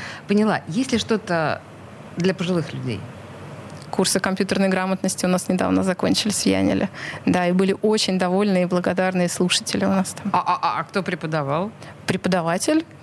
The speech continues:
Speaker 2: э, компьютерной грамотности.
Speaker 1: Ну, подождите, и как? И, и, и пожилые люди справлялись, и они реально теперь могут. Извините, что я с таким недоверием к этому отношусь,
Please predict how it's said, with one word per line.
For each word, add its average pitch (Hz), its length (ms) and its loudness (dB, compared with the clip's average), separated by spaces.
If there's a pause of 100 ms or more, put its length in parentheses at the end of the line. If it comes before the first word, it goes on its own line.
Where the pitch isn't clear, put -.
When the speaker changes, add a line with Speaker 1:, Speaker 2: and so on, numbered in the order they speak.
(100)
Speaker 2:
э, 180 520 4 (280)
компьютерной 196 500 2
грамотности. 202 680 0
Speaker 1:
Ну, 233 160 4
подождите, 214 500 0
и - 20 0
как? 185 360 -4
И, 196 140 0
и, 202 320 2
и 190 40 2
пожилые 214 380 4
люди 226 180 2
справлялись, 202 580 0
и 226 80 2
они 220 280 4
реально 226 380 0
теперь 208 260 -6
могут. 214 260 0 (520)
Извините, 214 600 4
что - 160 0
я 202 180 2
с 196 40 -10
таким 214 260 2
недоверием 208 500 2
к 190 60 -6
этому 190 220 0
отношусь, 202 480 -4